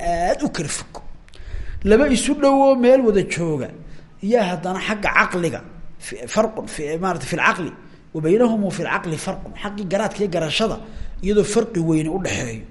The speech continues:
"وفي الآداب." Iyo xaggii aadaabtii. Aadaabtii wataanu sheegayna uno. Adabku waa waxaan dee xikmadaha ah. Iyo "والحسب." Xasabka imika halkan la sheegayaa, ee, dee tii sharaftii nubligii xagga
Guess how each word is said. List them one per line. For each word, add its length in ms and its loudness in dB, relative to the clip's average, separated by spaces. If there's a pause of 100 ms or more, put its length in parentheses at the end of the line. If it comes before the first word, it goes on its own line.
(300)
"وفي 220 -2
الآداب." 800 2 (240)
Iyo 120 -4
xaggii 260 -2
aadaabtii. 600 2
Aadaabtii 300 -4
wataanu 280 -4
sheegayna 360 0
uno. 220 -2 (540)
Adabku 440 0
waa 60 4
waxaan 360 0
dee 100 -2
xikmadaha 580 -2
ah. 80 -14 (1040)
Iyo 200 8 (100)
"والحسب." 720 2 (680)
Xasabka 320 2
imika 160 4
halkan 200 4
la 60 2
sheegayaa, 440 4 (580)
ee, 540 6 (400)
dee 80 -2
tii 160 2
sharaftii 460 2
nubligii 460 2
xagga 300 0